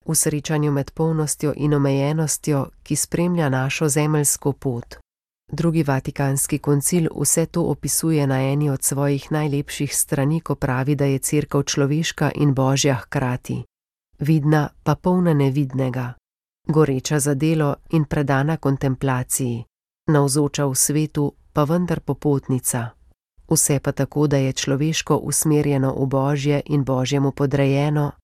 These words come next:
vidno k nevidnemu, dejavnost k kontemplaciji,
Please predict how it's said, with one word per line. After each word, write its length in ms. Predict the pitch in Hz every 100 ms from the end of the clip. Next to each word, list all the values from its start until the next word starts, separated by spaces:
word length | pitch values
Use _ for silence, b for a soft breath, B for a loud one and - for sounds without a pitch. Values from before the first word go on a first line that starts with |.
| _
vidno 420 | 139 165 143 147
k 100 | 131
nevidnemu, 720 | 151 143 156 156 151 143 143 - _ _ -
dejavnost 720 | 156 151 131 135 143 143 -
k 80 | -
kontemplaciji, 1040 | - 143 139 131 139 135 143 - 151 143